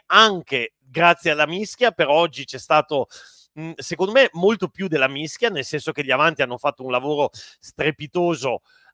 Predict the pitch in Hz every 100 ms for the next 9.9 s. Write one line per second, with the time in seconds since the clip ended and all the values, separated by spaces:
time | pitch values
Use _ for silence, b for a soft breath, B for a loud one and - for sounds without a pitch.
0 | _ 170 196 - 160 135 _ 139 151 180
1 | 220 233 175 127 156 160 - 139 123 -
2 | - 127 135 135 151 - 196 - 156 131
3 | 131 135 147 151 143 143 147 151 147 139
4 | 120 120 135 151 147 - 147 - 143 147
5 | 151 135 - 147 139 139 123 139 151 143
6 | 135 135 139 147 135 B B B - 143
7 | 160 147 147 - 139 143 - 147 147 143
8 | 151 147 160 147 139 - b b 123 147
9 | 170 160 165 143 - 156 143 143 143